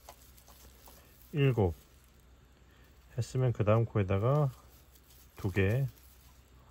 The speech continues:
하나, 둘, 그 다음 코에다가 하나. 자,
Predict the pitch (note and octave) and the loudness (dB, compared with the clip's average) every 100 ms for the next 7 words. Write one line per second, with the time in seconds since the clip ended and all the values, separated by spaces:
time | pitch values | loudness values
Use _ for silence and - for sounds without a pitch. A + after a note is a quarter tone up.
0 | - F2 E2+ F2 F2 F#2 G#2+ A2 A2+ - | -10 -6 -6 -6 -6 -6 -6 -6 -8 -10
1 | - - - - - - - - G2 F2 | -20 -20 -20 -20 -20 -20 -20 -6 -2 -2
2 | D#2+ D2 - - - - - - - - | -2 -6 -16 -20 -20 -20 -20 -20 -20 -20
3 | _ - - - G2 F#2 - F#2 F2+ G#2 | _ -20 -18 -6 -2 -2 -2 -4 0 0
4 | C3 C3 - - - - - - - - | 2 0 -6 -20 -20 -20 -20 -20 -20 -20
5 | - - - - - - - - - - | -20 -20 -20 -20 -20 -20 -20 -20 -20 -4
6 | B2 G2 E2+ - - - - - - - | 0 0 -2 -8 -20 -20 -20 -20 -20 -20
7 | - - - - - - - - - - | -20 -20 -20 -20 -20 -20 -20 -20 -20 -20
8 | - - - - - - - G#2 | -20 -20 -20 -20 -20 -20 -6 -4